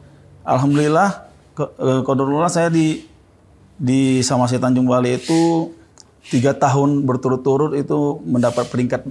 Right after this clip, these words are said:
pertama untuk wilayah Sumatera Utara. Ah, Masya Allah,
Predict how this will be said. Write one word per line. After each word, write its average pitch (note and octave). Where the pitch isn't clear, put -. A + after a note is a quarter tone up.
pertama C3
untuk A2
wilayah A2+
Sumatera G#2+
Utara. G#2+
Ah, -
Masya A#2
Allah, A2